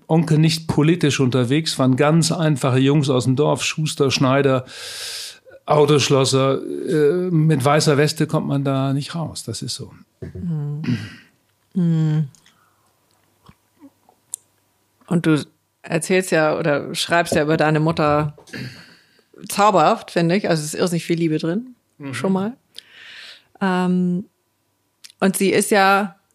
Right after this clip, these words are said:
Speaker 2: so lese ich das zumindest auch, äh, in dem Buch.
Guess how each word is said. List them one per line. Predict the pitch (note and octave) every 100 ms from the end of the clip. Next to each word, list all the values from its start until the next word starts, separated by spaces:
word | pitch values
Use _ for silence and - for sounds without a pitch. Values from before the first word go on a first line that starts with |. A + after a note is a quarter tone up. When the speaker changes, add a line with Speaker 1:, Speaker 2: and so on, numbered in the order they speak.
| _ _ _ _
Speaker 2:
so | - E3 D3+
lese | D#3 F3
ich |
das | F3+ E3+
zumindest | - D#3+ D#3 D3+ - -
auch, | D3+ D3 C#3+ - -
äh, | C#3+ C#3+ C#3
in | D3+
dem | C#3 C#3
Buch. | - F3 B3+ D4